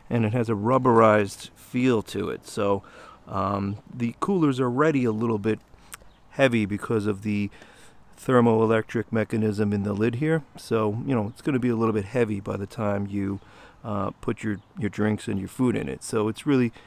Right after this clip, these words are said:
helpful that the handle is rubberized and comfortable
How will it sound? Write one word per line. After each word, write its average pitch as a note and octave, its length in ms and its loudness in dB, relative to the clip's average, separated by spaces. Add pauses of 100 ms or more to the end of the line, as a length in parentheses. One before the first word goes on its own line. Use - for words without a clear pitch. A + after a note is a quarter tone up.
(180)
helpful G#2+ 480 0
that G2 240 -6
the G2 140 -6
handle G#2 680 2 (340)
is G2 460 -6 (140)
rubberized C2 840 -2
and G#2+ 160 -4
comfortable G#2 680 -4